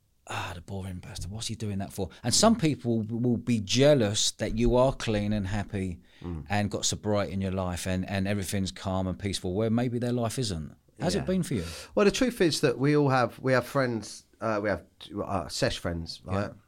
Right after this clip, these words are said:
Speaker 2: Um, and my, my oldest friends from when I was, like, sc-, at school, all c-, close friends, um, we all drank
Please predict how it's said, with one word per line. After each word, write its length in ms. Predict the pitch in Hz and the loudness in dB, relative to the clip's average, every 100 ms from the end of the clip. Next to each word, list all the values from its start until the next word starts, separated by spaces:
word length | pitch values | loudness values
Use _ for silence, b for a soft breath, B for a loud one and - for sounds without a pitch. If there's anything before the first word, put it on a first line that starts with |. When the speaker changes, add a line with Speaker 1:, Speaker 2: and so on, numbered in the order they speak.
| _ | _
Speaker 2:
Um, 640 | 104 98 98 98 95 95 90 | -4 -2 0 -2 -6 -8 -10
and 120 | 110 110 | -6 -2
my, 160 | 110 | -2
my 160 | 113 135 | 0 0
oldest 300 | 160 175 120 | 2 0 -6
friends 280 | - 107 92 | -6 -6 -8
from 300 | - 104 98 | -8 -8 -6
when 120 | 104 | -4
I 80 | 101 | -4
was, 180 | 95 - | -4 -4
like, 280 | 95 90 - _ _ _ _ | -4 -4 -10 _ _ _ _
sc-, 200 | - - - | -14 -12 -6
at 160 | 101 - | -6 -4
school, 420 | - 98 90 98 _ | -4 -4 -6 -10 _
all 180 | - 107 | -12 -12
c-, 140 | 98 - | -12 -10
close 220 | - 95 | -4 -4
friends, 500 | - 98 92 92 - B B B B B | -6 -8 -8 -10 -14 B B B B B
um, 460 | - 101 98 95 95 | -4 -2 0 -2 -6
we 220 | 107 117 113 | -2 2 4
all 80 | 104 | 4
drank 500 | 110 95 90 - | 0 0 -2 -8